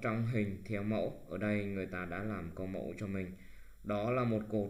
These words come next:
gồm có đồ chơi. Một cột gồm có đồ chơi. Một cột là đặc điểm của đồ chơi đó. Ví dụ như quả bóng thì có đặc điểm về màu sắc là màu xanh pha trắng.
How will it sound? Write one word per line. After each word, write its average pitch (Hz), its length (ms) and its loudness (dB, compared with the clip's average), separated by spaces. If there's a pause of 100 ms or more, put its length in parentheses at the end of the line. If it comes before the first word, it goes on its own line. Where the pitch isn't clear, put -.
gồm 95 300 0
có 92 300 -4
đồ 101 220 2
chơi. 113 240 6 (1120)
Một 104 240 2
cột 98 220 2
gồm 90 260 -4
có 87 140 -2
đồ 95 220 0
chơi. 98 220 0 (460)
Một 117 160 4 (100)
cột 113 260 6
là 95 280 0
đặc 107 180 2 (200)
điểm 123 380 2
của 95 120 -4
đồ 92 260 0
chơi 98 180 0
đó. 85 280 -2 (120)
Ví 104 120 0
dụ 117 120 2
như 104 540 2 (500)
quả 92 140 0
bóng 87 360 -4 (220)
thì 101 400 0
có 95 300 -2
đặc 107 180 -2
điểm 82 280 -2
về 90 160 -2
màu 87 220 -4
sắc 139 380 -6
là 82 240 -4 (300)
màu 87 200 -4
xanh 95 360 -2 (200)
pha 90 220 -4
trắng. 87 260 -4